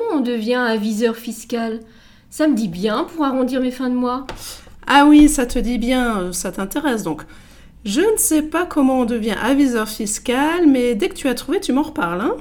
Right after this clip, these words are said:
Speaker 2: ok ?
Speaker 1: Dans notre vocabulaire d'aujourd'hui, euh, commence Magali.
Speaker 2: Le fisc, c'est l'ensemble des administrations chargées de fixer, de percevoir et de contrôler les impôts.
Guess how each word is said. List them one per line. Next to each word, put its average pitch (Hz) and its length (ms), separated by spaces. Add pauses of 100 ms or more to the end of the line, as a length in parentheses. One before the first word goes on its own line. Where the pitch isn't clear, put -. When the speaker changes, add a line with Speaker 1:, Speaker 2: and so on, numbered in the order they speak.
(140)
Speaker 2:
ok ? 247 260 (1600)
Speaker 1:
Dans 208 360
notre 269 380
vocabulaire 233 760
d'aujourd'hui, 214 760
euh, 208 180
commence 233 540
Magali. 190 680 (420)
Speaker 2:
Le 320 100
fisc, 302 580
c'est 208 200
l'ensemble 240 400
des 247 180
administrations 254 880
chargées 202 360
de 165 100
fixer, 240 640
de 190 120
percevoir 185 760
et 196 100
de 175 80
contrôler 208 500
les 233 200
impôts. 240 500